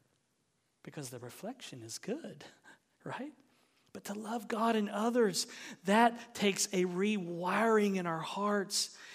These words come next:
And one of the many ways that God does that rewiring is through suffering, trials, hardships,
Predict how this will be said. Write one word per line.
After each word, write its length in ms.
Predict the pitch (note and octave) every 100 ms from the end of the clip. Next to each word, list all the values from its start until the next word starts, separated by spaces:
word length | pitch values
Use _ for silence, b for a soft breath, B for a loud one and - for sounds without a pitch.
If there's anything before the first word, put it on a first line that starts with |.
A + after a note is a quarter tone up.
| B
And 220 | F#3 F#3
one 120 | G3
of 120 | A3 F#3+
the 80 |
many 340 | F#3+ G3 A3 A#3
ways 460 | G3 G3+ G#3 G3
that 180 | F3 F3+
God 320 | G3 F#3 F3
does 300 | E3 G#3 A3+
that 160 | F#3+ F#3
rewiring 680 | F#3+ F3 D#3+ E3 E3+ E3+ E3+
is 240 | F3 D#3+
through 240 | - E3+ D#3+
suffering, 760 | - - F#3 - E3 D#3 D#3+
trials, 580 | - F#3 E3+ D#3+ E3 E3+
hardships, 720 | - E3+ D#3 - E3+ D#3+ -